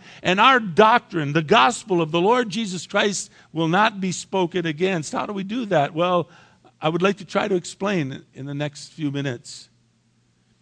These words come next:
You see, the true value of your life and my life is to be lived in such a fashion that we honor the Lord our God. In all that we come in contact with, whether, whether it be at work or at play, let me tell you a story.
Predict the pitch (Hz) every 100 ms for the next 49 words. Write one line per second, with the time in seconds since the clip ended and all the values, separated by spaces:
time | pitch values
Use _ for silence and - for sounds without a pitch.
0 | _ - 165 233 190 - 240 262 196 233
1 | 220 208 180 170 151 170 196 190 190 143
2 | 156 160 170 165 170 120 113 _ _ _
3 | _ _ _ _ _ _ _ 175 - 185
4 | 156 170 185 226 240 185 - - 165 -
5 | 233 - 170 208 208 185 185 170 - 160
6 | 165 175 185 175 160 165 156 175 156 147
7 | 127 139 127 113 131 _ _ _ _ _
8 | _ _ _ _ _ _ _ _ _ _
9 | _ _ _ _ _ _ - - 208 190
10 | 214 294 285 240 220 214 233 240 - 190
11 | 226 359 196 190 151 175 160 180 208 208
12 | - - 220 247 220 190 208 196 202 208
13 | 277 - 233 202 190 - 196 190 151 185
14 | 269 254 - 208 185 151 - - 143 143
15 | 131